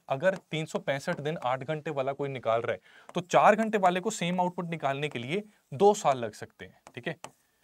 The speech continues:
तो इसलिए मैं वर्किंग प्रोफेशनल्स और कॉलेज गोइंग स्टूडेंट्स को सजेस्ट करता हूं कि पच्चीस की जगह दो हज़ार छब्बीस को अपना टारगेट ईयर आपको बनाना चाहिए,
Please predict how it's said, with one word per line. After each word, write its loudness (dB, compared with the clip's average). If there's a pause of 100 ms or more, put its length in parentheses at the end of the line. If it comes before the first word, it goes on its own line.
(140)
तो -4
इसलिए -2
मैं 2
वर्किंग 0
प्रोफेशनल्स -4
और -2
कॉलेज -2
गोइंग -8
स्टूडेंट्स -10
को -8
सजेस्ट -8
करता -6
हूं -6
कि -4
पच्चीस -4
की -8
जगह -2
दो -2
हज़ार 0
छब्बीस -6
को -4
अपना -10
टारगेट -4
ईयर -4
आपको -4
बनाना -4
चाहिए, -2